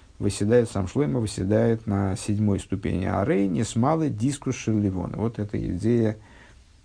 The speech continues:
э, наполнения луны, которое произошло в дни короля Шлойма.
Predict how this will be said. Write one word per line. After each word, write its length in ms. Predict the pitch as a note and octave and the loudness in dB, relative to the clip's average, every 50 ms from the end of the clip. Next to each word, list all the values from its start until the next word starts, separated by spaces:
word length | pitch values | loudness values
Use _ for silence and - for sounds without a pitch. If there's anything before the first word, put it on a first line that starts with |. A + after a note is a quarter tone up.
| - - _ - | -20 -20 _ -10
э, 580 | - - G#2+ G2+ G2+ G2+ G2 F#2+ G2 F#2+ G2 - | -4 -2 0 0 0 0 0 0 0 0 -2 -2
наполнения 1040 | F3 F3 G2+ G#2 A2 G#2 G2+ - G#2+ G#2 G#2+ G#2+ A2 B2 C3+ C3+ C3 B2+ B2 A#2+ A#2 | -2 0 2 4 2 4 6 6 6 6 6 4 4 4 4 4 4 4 4 4 4
луны, 400 | A2 G#2 G#2+ G#2 G#2 A2 B2+ B2 | 4 4 2 2 4 2 2 0
которое 360 | - - G2 - G2+ G2 F#2 | -2 -2 -2 0 0 0 0
произошло 540 | - G2+ G2 F#2 F#2 E2+ - - A2+ A2+ G#2+ | 0 -2 -2 0 -2 -2 -2 0 2 2 2
в 140 | G2+ G2 - | 2 0 -2
дни 180 | F3 F3 G2+ | -2 -2 -2
короля 360 | G2+ - F#2 G2 G2 G2 G2 | -2 -2 0 0 2 2 0
Шлойма. 440 | - - - F2+ F2 - - G2 G#2 | 0 -2 -4 -4 -4 -4 -4 -8 -10